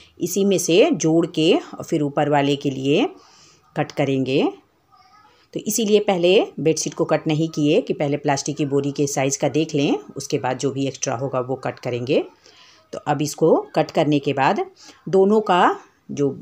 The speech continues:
side का होता है वो सिल लिए हैं। सिलने के बाद पहले इसको check कर लेंगे, क्योंकि बड़े size का कुछ बना रहे हैं तो check कर लेंगे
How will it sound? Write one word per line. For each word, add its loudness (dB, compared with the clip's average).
side 2
का 0
होता -2
है 2
वो -4
सिल -2
लिए 2
हैं। 0
सिलने 2
के 2
बाद 4
पहले 4
इसको 2
check 4
कर 6
लेंगे, 4
क्योंकि -2
बड़े 6
size 4
का 2
कुछ 0
बना 6
रहे 4
हैं -2
तो -2
check 0
कर 4
लेंगे 2